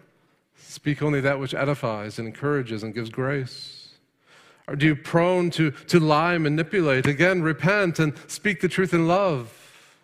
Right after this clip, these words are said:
Do you lust? Are you caught in the trap of pornography? Again, repent. Vow that you will put no worthless things before your eyes.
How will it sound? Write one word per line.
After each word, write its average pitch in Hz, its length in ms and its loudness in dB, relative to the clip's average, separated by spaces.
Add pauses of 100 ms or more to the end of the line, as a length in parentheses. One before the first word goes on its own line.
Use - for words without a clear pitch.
(1500)
Do 139 80 -4
you 143 120 2
lust? 143 640 -4 (1080)
Are 127 80 -4
you 123 60 -4
caught 156 360 -2
in 135 80 -4
the 127 60 -6
trap 143 400 -2
of 123 100 -8
pornography? 131 720 -4 (1600)
Again, 131 340 -4
repent. 117 720 -6 (600)
Vow 127 540 2
that 113 80 -6
you 113 80 -4
will 113 80 -6
put 135 160 -8
no 143 180 -4
worthless 135 520 -4
things 120 260 -6
before 104 340 -12
your 92 160 -6
eyes. 101 600 -14